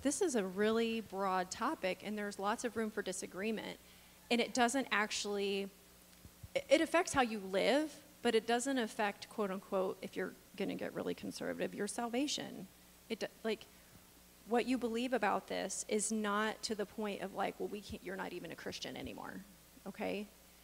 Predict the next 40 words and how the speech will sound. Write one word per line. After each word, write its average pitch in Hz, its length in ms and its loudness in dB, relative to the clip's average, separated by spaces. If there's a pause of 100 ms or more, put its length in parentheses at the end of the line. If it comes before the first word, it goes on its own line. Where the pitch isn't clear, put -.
(200)
I - 60 0
will 220 180 4
remind 208 360 2
people 196 240 -2
that - 100 -2
heresy 214 520 0
is 202 120 -4
a 214 40 -6
matter 190 280 -2
of 185 140 -8
dates. - 540 -6 (580)
It 190 100 0
really 208 320 4
is. - 460 0 (640)
And 214 120 -2
so 208 160 0
we 202 220 -4
have 202 160 2
to 226 100 -4 (320)
work 240 360 2
in 240 340 -4
the 214 100 -2
framework 214 480 -2
that - 140 -4
we 208 120 -4
have 190 320 -4
now 196 380 -6 (220)
and 196 240 -6
leave 196 260 -6
room 196 180 -10
for 196 120 -10
disagreement 190 680 -10 (100)
for 208 120 -8
the 190 100 -6
things - 500 -10 (500)
that, 208 320 -2
um, - 260 -8 (120)
are 202 120 -2
on 208 180 -4
the, - 100 -2